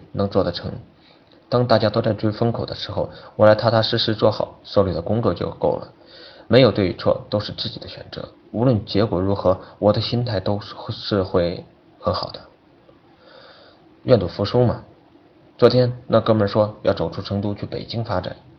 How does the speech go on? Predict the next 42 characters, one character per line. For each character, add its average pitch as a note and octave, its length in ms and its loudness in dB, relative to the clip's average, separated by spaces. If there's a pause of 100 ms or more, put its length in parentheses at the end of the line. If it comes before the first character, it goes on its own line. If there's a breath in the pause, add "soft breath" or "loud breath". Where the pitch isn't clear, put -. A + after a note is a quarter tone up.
(160)
这 B2 100 -2
是 A#2 140 -2
一 - 20 -2
个 G#2 120 0
非 A2+ 120 -2
常 A2+ 140 0
明 G2 180 -4
智 A2 100 -8
的 - 60 -8
选 - 220 -10
择， - 120 -12 (380)
环 C3+ 260 0
境 C#3 160 0
不 G2+ 120 -4
一 F#2 80 -4
样， F2 180 -6
资 A2 160 -6
源 G2+ 140 -2
也 F#2 60 -6
就 - 100 -8
不 G#2 180 -4
一 - 140 -12
样 G#1+ 120 -14
了。 - 100 -16 (360 loud breath)
不 C#3 100 -6
过 C3+ 120 10
大 A2 180 0
城 A#2+ 140 -6
市 A2 120 -6
也 G2+ 100 0
会 G#2+ 180 -4
有 G2 80 -2
很 G#2 160 -10
多 - 100 -10
的 - 80 -10
弊 G2+ 180 -4
端， F#2+ 200 0 (260 loud breath)
比 - 80 -2
如 A2+ 100 2
幸 A2+ 280 -2
福 - 100 -6
感 - 220 -10